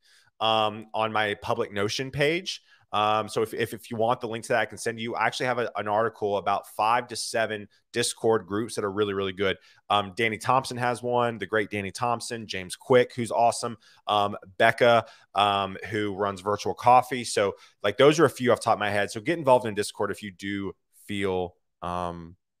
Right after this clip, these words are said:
if you do feel alone, right? Uh, 'cause I think the thing is, is I wanna stress here as I wrap it up,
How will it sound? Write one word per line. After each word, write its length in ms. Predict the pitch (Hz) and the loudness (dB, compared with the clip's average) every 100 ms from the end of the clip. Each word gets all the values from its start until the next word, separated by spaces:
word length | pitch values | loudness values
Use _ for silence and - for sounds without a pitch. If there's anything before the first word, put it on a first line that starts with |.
| _ | _
if 140 | - 107 | -6 -4
you 80 | 110 | -6
do 160 | 110 | -6
feel 240 | 101 98 85 | -6 -4 -2
alone, 280 | 82 80 | -4 -8
right? 260 | 80 101 98 - _ | 0 0 0 -6 _
Uh, 100 | 110 | -6
'cause 160 | 104 147 | 0 2
I 60 | |
think 180 | 143 208 | 4 4
the 80 | 185 | 4
thing 160 | 139 117 | 4 6
is, 180 | 113 | 4
is 180 | 104 98 - | 2 -6 -2
I 60 | |
wanna 160 | 135 185 | 2 4
stress 320 | 175 113 110 | 4 2 2
here 140 | 110 104 | 4 2
as 80 | |
I 80 | 104 | 4
wrap 200 | 101 104 | 4 4
it 60 | 98 | 4
up, 260 | 98 - | 2 2